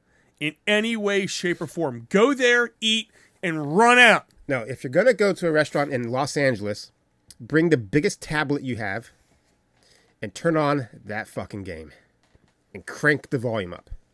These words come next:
Speaker 1: Crank up the volume, crank up the volume, crank up the
Speaker 2: Dance,
Speaker 1: volume.
Speaker 2: dance.
Speaker 1: Don't
Speaker 2: Dance.
Speaker 1: dance. Don't
Speaker 2: Don't
Speaker 1: dance.
Speaker 2: dance. Don't have fun.
Speaker 1: Go home, you fuckers.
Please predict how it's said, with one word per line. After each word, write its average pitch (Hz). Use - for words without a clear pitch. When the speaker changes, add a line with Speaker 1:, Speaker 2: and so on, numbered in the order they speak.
Speaker 1:
Crank 147
up 151
the 151
volume, 143
crank 143
up 156
the 131
volume, 147
crank 120
up -
the 110
Speaker 2:
Dance, 117
Speaker 1:
volume. 143
Speaker 2:
dance. -
Speaker 1:
Don't 113
Speaker 2:
Dance. 101
Speaker 1:
dance. 101
Don't 110
Speaker 2:
Don't 120
Speaker 1:
dance. 120
Speaker 2:
dance. 92
Don't 123
have 110
fun. 87
Speaker 1:
Go 262
home, 208
you 139
fuckers. 165